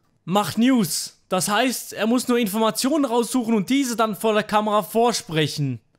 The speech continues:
Das ist tatsächlich kein Talent. Slwiki Show und Emra machen Lifehacks. Das heißt, sie müssen sich irgendetwas raussuchen, das mit dem Alltag zu tun hat und müssen das probieren, auf die dümmste Art und Weise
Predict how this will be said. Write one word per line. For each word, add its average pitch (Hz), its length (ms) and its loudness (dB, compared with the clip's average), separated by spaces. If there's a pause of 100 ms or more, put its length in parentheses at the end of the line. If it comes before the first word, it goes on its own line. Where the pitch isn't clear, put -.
(140)
Das 285 420 0
ist - 320 -4
tatsächlich 269 960 0 (100)
kein 180 580 0
Talent. 262 600 0
Slwiki 285 640 2
Show 269 580 2 (140)
und 247 320 0
Emra 165 540 2 (220)
machen 220 460 2
Lifehacks. 170 920 0
Das 165 220 0
heißt, 262 440 0 (180)
sie 208 180 2
müssen 269 360 2
sich 240 260 -4
irgendetwas 277 1080 0
raussuchen, 196 520 0
das 175 140 0
mit 185 140 -2
dem 196 120 -4
Alltag 240 480 -2
zu 180 80 -6
tun 240 300 2
hat 196 180 0 (260)
und 196 200 2
müssen 247 480 2
das 214 260 2
probieren, 220 460 0
auf 226 160 -4
die 277 300 -2
dümmste 320 680 0
Art 269 260 -2
und 240 240 -2
Weise 240 360 -2